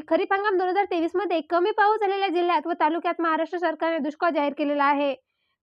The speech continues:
खालील या तालुक्यात एकतीस ऑक्टोबर रोजी महाराष्ट्र सरकारने दुष्काळ जाहीर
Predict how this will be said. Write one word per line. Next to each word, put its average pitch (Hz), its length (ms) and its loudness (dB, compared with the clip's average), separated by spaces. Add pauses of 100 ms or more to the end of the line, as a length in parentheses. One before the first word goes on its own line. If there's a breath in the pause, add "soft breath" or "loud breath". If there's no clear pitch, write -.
खालील 302 360 0 (260 soft breath)
या 403 100 2
तालुक्यात 427 420 0
एकतीस 403 360 -2
ऑक्टोबर 392 360 0
रोजी 381 200 -2
महाराष्ट्र 339 400 0
सरकारने 349 440 0
दुष्काळ 311 320 0
जाहीर 339 240 0